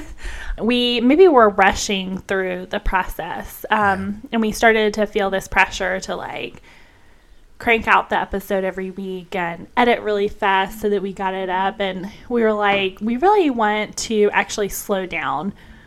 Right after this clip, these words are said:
Speaker 1: so that what we're putting out is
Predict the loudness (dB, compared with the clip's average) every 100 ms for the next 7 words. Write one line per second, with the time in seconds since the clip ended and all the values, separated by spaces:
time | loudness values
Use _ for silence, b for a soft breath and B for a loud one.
0 | B -16 -2 2 2 4 4 4 6 6
1 | 4 0 -2 -2 0 2 2 0 -4 B
2 | B B B 4 6 4 2 -2 -8 -16